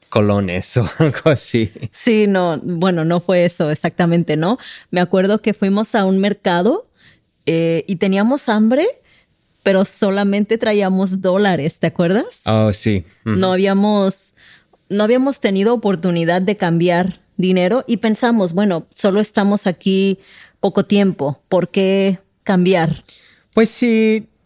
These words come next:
Speaker 1: finalmente sí cambiamos un poco de dinero, pero yo creo que fue más bien que apenas habíamos llegado y no habíamos encontrado un cajero automático.
Speaker 2: Ajá.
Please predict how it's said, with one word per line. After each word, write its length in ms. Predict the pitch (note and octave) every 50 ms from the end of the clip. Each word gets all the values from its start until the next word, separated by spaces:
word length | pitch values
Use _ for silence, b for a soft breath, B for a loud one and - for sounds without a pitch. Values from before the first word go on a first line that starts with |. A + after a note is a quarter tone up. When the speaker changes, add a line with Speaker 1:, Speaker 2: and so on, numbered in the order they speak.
| _ -
Speaker 1:
finalmente 800 | - - - F3 F3+ F#3 F#3 F#3 F3+ E3 E3 D#3 D#3 - D3+
sí 300 | C3+ - - C3 C3 B2+
cambiamos 720 | B2+ - A2+ G#2 G#2 G2+ G2+ G2+ G2+ G#2 A2 A2+ A2+ - -
un 100 | G#2+ G2
poco 280 | - G#2+ - - A2+ G#2
de 260 | G#2 G#2 G2+ F#2 F#2 -
dinero, 680 | G#2 G2+ G2+ A2 A2 G#2 G#2+ G#2+ G#2 B2 D3 D#3 -
pero 240 | - A2+ G#2 G#2 G#2
yo 180 | G#2 G#2+ G2+
creo 200 | - A#2 A2 G#2+
que 140 | - - A2+
fue 320 | - - - G#2 G#2 G#2+ G#2+
más 260 | A2 G#2+ G2+ - -
bien 360 | - G#2+ G2 F#2+ G2 A2 B2
que 440 | A#2+ - - G2+ F#2+ F#2 F#2 F#2 F#2 b b b b b b b b _ _ _ _ -
apenas 480 | - - _ - A2 G#2+ G#2+ A2 G#2+ -
habíamos 480 | B2+ G#2+ A2+ A2+ A2+ A2+ A#2+ A#2+ A2 -
llegado 560 | A#2+ G#2+ G2 G2 G2 G2 G2 C#3 D#3+ F3 -
y 140 | - G#2 G#2
no 560 | G2+ G2+ G2+ G2+ G2+ G2+ G#2 G#2 G#2 G#2 G2+
habíamos 440 | G2 G2+ G#2+ G#2+ G#2+ G#2+ G#2+ G2+ -
encontrado 680 | A2 G2 F#2 G#2+ G#2 F#2+ G#2+ G2+ G#2 G2+ G#2 B2+ B2+ A#2+
un 140 | A2 G2+
cajero 440 | F#2+ - G#2 F#2 F#2 G#2 G2 G2+ G2
automático. 760 | F#2+ F#2 F2 - F2 E2 E2 E2+ - - - - - - - -
Speaker 2:
Ajá. 580 | - F3+ E3 D#3 C#3+ D#3 E3 E3 E3+ D#3+ D3+